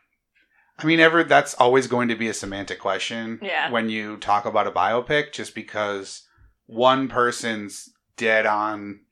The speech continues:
Speaker 1: accurate representation maybe doesn't align with someone else's remembrance of that person, because, like, everybody interacts with different people differently.
Speaker 2: Mm-hmm.
Speaker 1: So one person who may see this kind, caring,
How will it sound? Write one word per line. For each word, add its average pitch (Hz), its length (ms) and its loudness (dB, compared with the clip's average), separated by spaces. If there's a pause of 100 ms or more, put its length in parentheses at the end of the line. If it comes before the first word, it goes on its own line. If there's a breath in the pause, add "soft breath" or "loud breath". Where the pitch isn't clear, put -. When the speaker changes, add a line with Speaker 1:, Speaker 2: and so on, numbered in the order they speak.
(100)
Speaker 1:
accurate 104 680 -2 (360)
representation 110 1160 -2 (540)
maybe 127 280 0
doesn't 120 300 2
align 110 420 2
with 107 80 -8
someone 104 360 -6
else's 98 800 -6 (400)
remembrance 101 560 -6
of 98 220 -4
that 85 200 -8
person, - 460 -6
because, 110 300 -8
like, 92 260 -10 (220)
everybody 120 440 2
interacts 98 520 -6
with 101 180 -10 (140)
different 98 260 -6
people 98 240 -8
differently. 92 640 -4 (120)
Speaker 2:
Mm-hmm. - 260 -20
Speaker 1:
So 131 180 2
one 139 260 6
person 135 380 2
who 120 160 -6
may 107 540 -2 (280 soft breath)
see 117 400 -4
this 104 220 -8
kind, 110 680 0
caring, 107 680 -4